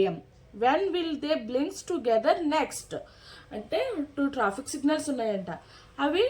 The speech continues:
ట్వంటీ సెకండ్స్కి ఒకసారి, థర్టీ సెకండ్స్కి ఒకసారి బ్లింక్ అవుతున్నాయి అనమాట. అర్థమైందా? ఆ బ్లింక్ అవుతాయి,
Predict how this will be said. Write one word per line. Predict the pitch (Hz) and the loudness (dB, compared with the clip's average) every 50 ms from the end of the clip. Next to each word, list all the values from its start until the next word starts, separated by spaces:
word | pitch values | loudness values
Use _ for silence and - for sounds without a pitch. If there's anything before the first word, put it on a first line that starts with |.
| 554 - - | 0 -2 0
ట్వంటీ | 294 226 - 285 285 302 | 0 0 0 0 -2 -2
సెకండ్స్కి | 294 294 294 285 - - 320 302 | -2 -2 -2 -2 -4 -4 -4 -6
ఒకసారి, | 285 - - 302 302 330 466 - - 294 262 - - - - | -6 -4 -2 0 0 0 0 0 0 0 0 0 0 0 -2
థర్టీ | 214 - 285 294 294 | -2 -2 -2 -4 -4
సెకండ్స్కి | 302 285 294 277 285 - - 285 | -4 -4 -4 -4 -6 -4 -4 -4
ఒకసారి | 285 285 - 294 294 403 415 277 220 | -4 -2 -2 0 2 2 2 0 0
బ్లింక్ | 262 349 370 - 349 | -2 -2 0 2 2
అవుతున్నాయి | 269 - 220 208 196 190 | 0 2 0 -2 -4 -4
అనమాట. | 190 180 175 175 - - - - - - - - - - - - - - - - - - - - - 240 | -4 -8 -10 -10 -14 -16 -18 -20 -20 -20 -20 -20 -20 -20 -20 -20 -20 -20 -20 -20 -20 -20 -20 -10 -8 -2
అర్థమైందా? | 220 226 262 262 277 285 269 - - - | 2 2 4 4 4 2 0 -4 -6 -4
ఆ | 330 - 226 | -4 -4 -2
బ్లింక్ | 240 262 269 311 302 370 330 | 0 2 2 4 4 4 4
అవుతాయి, | 302 - - - 214 202 | 4 2 0 -2 -2 -2